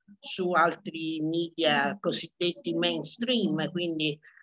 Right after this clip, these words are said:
le terze pagine dei giornali, radio, televisioni, eccetera. Eh, ci sembrava proprio di, la scelta del nome Leggendaria poi aveva anche questo doppio senso di essere una leggenda dell'affresco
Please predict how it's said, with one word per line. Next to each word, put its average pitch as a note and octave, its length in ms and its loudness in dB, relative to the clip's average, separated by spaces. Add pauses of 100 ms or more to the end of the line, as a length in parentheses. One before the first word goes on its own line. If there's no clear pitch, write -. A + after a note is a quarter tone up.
(140)
le G3+ 60 -4
terze F#3 360 2
pagine D#3+ 520 2
dei D#3 200 -2
giornali, F3+ 800 4
radio, F3+ 440 2
televisioni, D3 920 -6
eccetera. B2+ 760 -8 (380)
Eh, D#3 480 8
ci - 140 -2
sembrava A3+ 480 4
proprio A3+ 280 0
di, F#3+ 140 -8
la G3 140 2
scelta A#3 420 -2
del F#3+ 120 0
nome F3+ 240 0
Leggendaria F3+ 680 2
poi F3 180 0
aveva D#3+ 320 0
anche F3+ 260 -2
questo D#3 260 -8
doppio F#3 340 -4
senso E3+ 540 -2
di D#3 280 -6 (340)
essere F3+ 640 0
una F#3 320 2
leggenda E3 960 2 (340)
dell'affresco F#3 1300 2